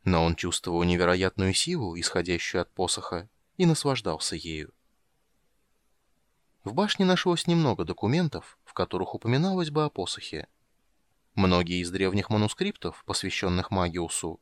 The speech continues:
хранились в башне Палантаса и были утеряны, когда маги бежали в Вайрецкую башню. Сам посох сохранился как предмет, имеющий большую ценность,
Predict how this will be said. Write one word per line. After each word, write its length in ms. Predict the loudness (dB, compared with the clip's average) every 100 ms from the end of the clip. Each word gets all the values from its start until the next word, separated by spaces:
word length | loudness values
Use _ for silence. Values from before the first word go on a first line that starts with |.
| _ _
хранились 480 | 2 4 4 2 0
в 60 | 2
башне 340 | 0 2 0
Палантаса 720 | 4 4 4 0 0 -4 -6 _ -6
и 80 |
были 240 | -2 0 2
утеряны, 640 | 0 2 2 2 0 -4 _
когда 280 | -2 2
маги 260 | 2 2 0
бежали 380 | 0 0 2 0
в 80 | 2
Вайрецкую 580 | 2 2 -2 -6 -6
башню. 500 | -2 -2 -2 -8 -10 -12 _ _ _ _ _ _ _ _
Сам 260 | -2 4 4
посох 420 | 2 -2 -2 -6
сохранился 580 | -6 0 2 4 2 0
как 200 | -2 0
предмет, 400 | 0 2 2 0
имеющий 500 | 2 4 6 4 2
большую 380 | 2 2 2 -2
ценность, 640 | 0 0 0 0 -6 -12